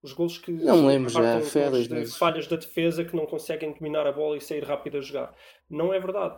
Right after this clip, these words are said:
Speaker 2: Eu
Speaker 1: Podem
Speaker 2: acredito,
Speaker 1: jogar
Speaker 2: mas,
Speaker 1: muito melhor
Speaker 2: mas
Speaker 1: quando estão habituados,
Speaker 2: eu, eu só para
Speaker 1: mas
Speaker 2: completar
Speaker 1: continuam
Speaker 2: o que
Speaker 1: a fazer
Speaker 2: tu, o que
Speaker 1: falhas.
Speaker 2: tu disseste, e também não perder muito tempo com isto, acho que estamos todos de acordo, eh, pelo menos nós os dois, eh, que somos quem tem uma opinião um bocado mais forte sobre este tema.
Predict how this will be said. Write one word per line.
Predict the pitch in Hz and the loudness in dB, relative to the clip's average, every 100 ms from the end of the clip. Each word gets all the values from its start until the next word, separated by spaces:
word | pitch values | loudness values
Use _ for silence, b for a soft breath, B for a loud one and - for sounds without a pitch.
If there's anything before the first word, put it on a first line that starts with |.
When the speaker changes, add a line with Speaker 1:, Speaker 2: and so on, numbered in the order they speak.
| - | 2
Speaker 2:
Eu | 359 | 6
Speaker 1:
Podem | |
Speaker 2:
acredito, | 349 269 262 | 6 4 2
Speaker 1:
jogar | - 185 | 2 2
Speaker 2:
mas, | 202 | 0
Speaker 1:
muito | 165 185 | 0 2
melhor | 190 | 2
Speaker 2:
mas | 180 | 2
Speaker 1:
quando | 147 135 | 0 -2
estão | 151 | -2
habituados, | 139 131 - 135 127 127 214 - - | -4 -4 2 4 4 2 -10 -14 2
Speaker 2:
eu, | - | 8
eu | 202 | 10
só | 247 | 10
para | 233 | 8
Speaker 1:
mas | 233 | 8
Speaker 2:
completar | 226 208 214 185 | 8 8 10 10
Speaker 1:
continuam | 185 | 8
Speaker 2:
o | |
que | - | 6
Speaker 1:
a | |
fazer | 190 175 | 8 8
Speaker 2:
tu, | 156 | 8
o | |
que | 175 | 6
Speaker 1:
falhas. | 165 - | 4 4
Speaker 2:
tu | 165 | 2
disseste, | - 165 165 - | 6 4 2 -6
e | 151 135 | -6 -8
também | 135 143 | -6 -2
não | 143 | -2
perder | 139 143 | 0 0
muito | 143 139 | 0 0
tempo | 139 | 2
com | 135 143 | 2 2
isto, | 139 | 2
acho | 131 | 0
que | |
estamos | - 135 | 0 -2
todos | - 131 | -2 0
de | 135 | 4
acordo, | 131 135 - - _ _ _ _ _ - | 6 6 2 -12 _ _ _ _ _ -6
eh, | 131 | -2
pelo | 127 123 | 0 0
menos | 127 | 0
nós | 135 | -2
os | 135 | 2
dois, | 135 135 - _ _ _ - | 4 4 0 _ _ _ 0
eh, | 165 156 156 156 156 151 147 | 4 4 2 -2 -4 -8 -12
que | - | -4
somos | - 139 135 | 0 0 4
quem | 160 | 4
tem | 143 147 | 6 6
uma | 143 | 6
opinião | 143 147 143 | 2 2 2
um | |
bocado | 147 139 | 4 4
mais | 143 139 | 2 4
forte | 143 135 | 4 6
sobre | 143 135 | 6 4
este | 135 | 4
tema. | - 127 117 | 2 0 -2